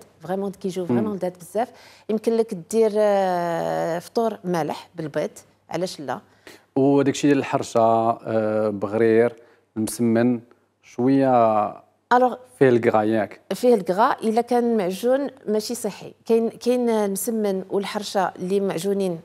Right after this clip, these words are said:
Speaker 1: بطريقه صحيه، كيكون زيت العود في عوض زيت، في عوض الزبده بزاف.
Speaker 2: مم. تي بان هيلثي ولا ماشي هيلثي؟
Speaker 1: <laughs> ماشي هيلثي. يمكن في هاد العامين خديت بتي بان تاع اليوم مره واحده منين سافرت، اخر سفر،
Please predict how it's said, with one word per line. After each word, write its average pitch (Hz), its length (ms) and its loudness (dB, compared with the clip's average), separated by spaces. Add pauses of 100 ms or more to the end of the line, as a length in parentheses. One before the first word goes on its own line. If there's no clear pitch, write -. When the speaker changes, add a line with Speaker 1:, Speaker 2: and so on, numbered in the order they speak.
Speaker 1:
بطريقه 185 340 0
صحيه، 202 480 -2 (580)
كيكون 220 300 -4
زيت 220 240 -10
العود 247 220 -6
في 196 100 -14
عوض 240 200 -6
زيت، 233 260 -12 (140)
في - 100 -10
عوض 202 80 -4
الزبده 185 300 -6
بزاف. 156 180 -6
Speaker 2:
مم. 117 140 0 (920)
تي 147 120 2
بان 160 220 6
هيلثي 143 300 2
ولا 190 120 -2
ماشي 160 220 -2
هيلثي؟ 113 240 -2 (220)
Speaker 1:
<laughs> 185 220 -4
ماشي 165 240 -4
هيلثي. - 280 -10 (120)
يمكن 269 480 0 (1000)
في 214 60 -4
هاد 202 180 2
العامين 185 560 0 (240)
خديت 214 360 -2
بتي 202 160 -8
بان 233 180 -4
تاع 208 120 -2
اليوم 202 220 -4
مره 202 160 -2
واحده 202 360 -4 (100)
منين 196 120 -2
سافرت، 180 400 -6
اخر - 200 -6
سفر، - 300 -12